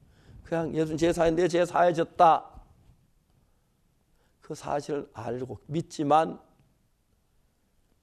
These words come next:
내가 예수님하고 다른 것에 대해 생각하지 않습니다. 왜 성경은 없다 난 죄인이라고 했을까? 그 나는 사람 삐뚤 사람이네.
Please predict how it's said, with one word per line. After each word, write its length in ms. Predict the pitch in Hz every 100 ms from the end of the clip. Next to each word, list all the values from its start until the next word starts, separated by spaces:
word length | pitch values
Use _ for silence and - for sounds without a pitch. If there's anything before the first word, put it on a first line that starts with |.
| _ _ - - 147
내가 200 | 170 170
예수님하고 840 | 147 220 254 - 262 247 247 240
다른 380 | 240 190 196 196
것에 200 | 190 185
대해 140 | 151
생각하지 480 | 139 151 127 120 110
않습니다. 500 | - 101 - 101 - _ _ _ _ _ _ _ _ _ _ _ _ _ _ -
왜 400 | 151 208 254 247
성경은 520 | - 240 254 277 269
없다 200 | 247 247
난 220 | 202 214
죄인이라고 480 | - 170 180 190 196
했을까? 960 | 143 151 180 147 120 120 113 113 95 - _ _ _ _ _ _ _ _ _ _ _ _ _ _ _ _ _ _ -
그 80 | 208
나는 460 | 202 240 269 277
사람 340 | 262 226 233 -
삐뚤 400 | 302 233 311 262
사람이네. 880 | 226 220 202 175 170 151 151 151